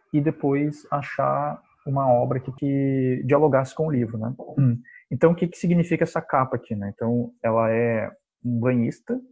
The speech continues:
que tá numa piscina e ele buscou duas referências aqui pra montar essa imagem, né? A primeira referência tem a ver com uma tradição de pintura, é, do século dezenove, né?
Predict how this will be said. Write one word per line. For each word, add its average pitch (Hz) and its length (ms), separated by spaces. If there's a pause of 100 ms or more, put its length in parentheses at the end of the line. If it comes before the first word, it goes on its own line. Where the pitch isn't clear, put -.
(260)
que 120 140
tá 117 200
numa 117 180
piscina 180 600 (260)
e 160 60
ele 165 760 (220)
buscou 156 520
duas 170 760
referências 139 640
aqui 113 200
pra 120 200
montar 123 640 (100)
essa 127 180
imagem, 98 380
né? 101 200
A 110 60
primeira 139 260
referência 143 500
tem 143 180
a 139 40
ver 127 180
com 143 160
uma 160 160
tradição 123 760 (260)
de 120 120
pintura, 120 800 (100)
é, 113 200
do 110 120
século 113 920 (180)
dezenove, 117 640
né? 120 220